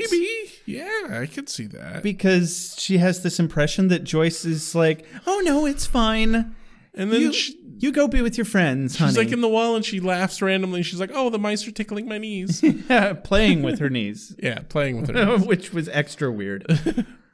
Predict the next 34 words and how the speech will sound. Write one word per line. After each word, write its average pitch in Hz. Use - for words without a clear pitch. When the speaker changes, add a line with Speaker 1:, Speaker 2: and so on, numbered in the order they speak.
Speaker 1:
But 202
she 214
sees 220
Xander 170
going 139
up 135
the -
stairs 113
at 107
school. 151
She -
goes 107
to -
follow 190
him. 190
And 127
then 127
Speaker 2:
He 214
was 196
looking 143
all 110
shifty-like 117
in 117
that 110
Speaker 1:
Yeah. 139
Speaker 2:
moment. 135
Speaker 1:
And 202
she 180
ends 135
up 156
at 104
the 135
fucking 135
initiative, 147